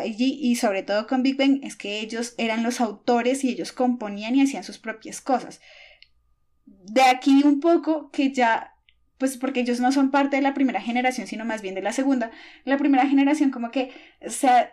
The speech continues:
hacía un... como que era mucho mérito que interpretaran las cosas y las bailaran, pero a partir de el hecho de la existencia de Big Bang y de cómo se conformó y de las exigencias que tenían como grupo,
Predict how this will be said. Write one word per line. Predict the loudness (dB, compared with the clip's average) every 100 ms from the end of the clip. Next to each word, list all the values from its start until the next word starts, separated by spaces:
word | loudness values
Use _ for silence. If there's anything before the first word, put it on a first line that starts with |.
| _
hacía | -2 -2 -2 0 0 0
un... | 0 0 -2 -4 -2 -2 -2 -6 -18 _ _ _ _ _ _ -20 -2
como | 0 2
que | 4
era | 6
mucho | 6 6 6
mérito | 4 4 2 2
que | 4
interpretaran | 4 2 0 0 0 -2
las | -4
cosas | -4 -6 -2
y |
las | -2 0
bailaran, | 0 0 0 -2 -4 -12 -20 -20 -20 _ _
pero | 2 4 2 0
a | 0
partir | 2 2 -2 -8 -4
de | -4 -2 -4
el | 0 2 2
hecho | 0 -4
de | -4 -2
la | -4
existencia | 0 -2 0 -2 -2 -2 -2
de | -4 -6
Big | -2 -2
Bang | -2 -2
y | -2 -2
de | -6
cómo | -8 -8
se | -10
conformó | -4 -4 -2 -2 -2 -6
y | -8
de | -4
las | -2 -2
exigencias | -8 -8 -10 -10 -6
que | -4
tenían | -2 -4
como | -8 -8
grupo, | -6 -4 -6